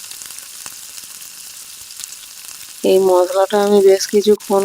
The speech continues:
নাড়াচাড়া করে কষিয়েও নিয়েছি। এবার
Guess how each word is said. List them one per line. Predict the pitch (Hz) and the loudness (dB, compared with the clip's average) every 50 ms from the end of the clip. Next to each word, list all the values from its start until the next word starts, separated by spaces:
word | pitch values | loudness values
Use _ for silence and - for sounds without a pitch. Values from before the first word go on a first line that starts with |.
| 196 - - - - - - - - - - | 0 -4 -10 -14 -18 -18 -18 -16 -16 -10 -4
নাড়াচাড়া | 202 185 180 180 175 170 185 180 185 185 185 | 0 2 2 2 2 2 2 4 4 2 2
করে | 190 196 185 185 185 185 - - - - - - - | 2 4 4 4 4 2 0 -8 -12 -12 -10 -8 -2
কষিয়েও | - 190 185 170 - - 190 180 185 202 | 0 2 2 2 2 2 2 4 6 6
নিয়েছি। | 196 185 180 180 175 170 - - - 175 170 170 - - - - - - - - - - - - - - - - - | 6 6 6 4 4 2 -2 -2 -2 -2 -2 -2 -6 -12 -18 -18 -18 -18 -18 -18 -20 -20 -20 -18 -20 -20 -16 -6 -2
এবার | 190 185 175 185 185 190 190 | 0 2 4 4 4 2 2